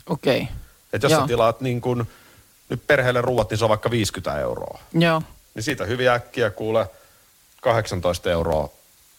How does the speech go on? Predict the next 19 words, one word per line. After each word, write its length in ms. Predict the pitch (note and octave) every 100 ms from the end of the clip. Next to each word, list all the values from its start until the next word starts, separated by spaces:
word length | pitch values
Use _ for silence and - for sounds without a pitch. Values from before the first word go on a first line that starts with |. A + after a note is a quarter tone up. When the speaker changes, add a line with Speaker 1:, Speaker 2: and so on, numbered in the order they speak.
| _ _ _ _ _ _ _
Speaker 1:
Menee 220 | C#3 B2+ A#2+
Speaker 2:
Niin. 80 |
Speaker 1:
sitten, 500 | G2+ A2 - A#2+ G2+ - - -
joo. 300 | E3 C#3+ B2+ - _ _
Speaker 2:
Joo. 320 | D#3+ F3 D#2+ D2 - - - - - - _ _ _ _ _ A3
Speaker 1:
Okei. 380 | G#3+ G3 C3 C3+ - - - - - -
Ai, 100 | F3+
se 120 | F#3
menee 280 | F3 E3 D3
sillä 300 | E3+ C3+ A#2
lailla. 260 | D2+ A2 E3+
Joo, 200 | G#3+ A#3
en 140 | G#3+
oo 60 | F#3
tota 220 | F#3+ A3+
niin 160 | C#3 C3+
kuin, 220 | C#3+ C#3+
koska 240 | E3 - -
se, 220 | G#3